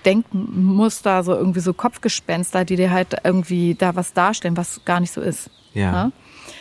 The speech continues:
Speaker 1: Und, ähm, das hab ich eine ganze Zeit lang gemacht bei ihr und war halt immer, „Boah, Coaching,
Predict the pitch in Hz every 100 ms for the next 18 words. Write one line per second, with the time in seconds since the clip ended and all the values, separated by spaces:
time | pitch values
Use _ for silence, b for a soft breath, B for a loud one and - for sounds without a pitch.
0 | B B B - 185 180 180 - 175 170
1 | 160 165 170 - 185 269 220 214 262 277
2 | 240 247 220 202 175 202 320 - 277 269
3 | 285 311 - 196 190 175 233 - 208 214
4 | 220 - - - - - - 196 190 208
5 | 202 214 247